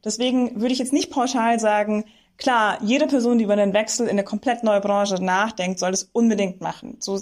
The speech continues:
sehe ich das nicht und ich glaube, das würden auch meine Protagonistinnen nicht unterschreiben. Ich glaube aber, wenn man schon lange so eine tiefe Unzufriedenheit hat,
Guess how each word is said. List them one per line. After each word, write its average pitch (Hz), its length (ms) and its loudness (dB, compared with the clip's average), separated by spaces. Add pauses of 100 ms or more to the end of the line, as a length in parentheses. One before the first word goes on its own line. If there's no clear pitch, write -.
(120)
sehe 214 260 -2
ich 226 80 -4
das 208 180 -6
nicht 294 180 0
und 226 120 2
ich - 120 -8
glaube, 202 180 -2
das - 160 -8
würden 226 220 0
auch - 200 -4
meine 190 200 -4
Protagonistinnen 196 840 -4 (400)
nicht 220 280 0
unterschreiben. 185 800 -4 (580)
Ich - 140 -12
glaube 254 400 0
aber, 294 500 0 (540)
wenn 202 260 0
man 254 540 0 (320)
schon 220 180 -2
lange 233 560 2
so 202 140 -2
eine 202 500 2 (380)
tiefe 277 680 0
Unzufriedenheit 185 1200 -2
hat, 180 340 -6